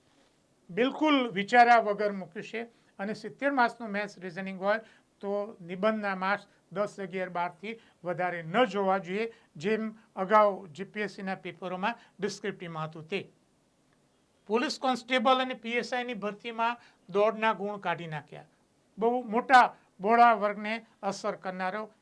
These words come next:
એવો મુદ્દો છે. ગ્રામ્ય વિસ્તારને તો ખાસ, કેટલાક શહેરી વિસ્તારના વિદ્યાર્થીઓ આની તરફેણ કરતા હોય છે, પણ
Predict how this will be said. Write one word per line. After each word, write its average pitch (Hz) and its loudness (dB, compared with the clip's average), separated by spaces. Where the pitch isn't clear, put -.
એવો 185 -2
મુદ્દો 165 -10
છે. 156 -16
ગ્રામ્ય 240 6
વિસ્તારને 233 -2
તો 233 -8
ખાસ, - 2
કેટલાક 208 4
શહેરી 226 0
વિસ્તારના 226 -4
વિદ્યાર્થીઓ 214 -6
આની 202 0
તરફેણ 208 -4
કરતા 196 -4
હોય 196 -2
છે, 214 -6
પણ 285 4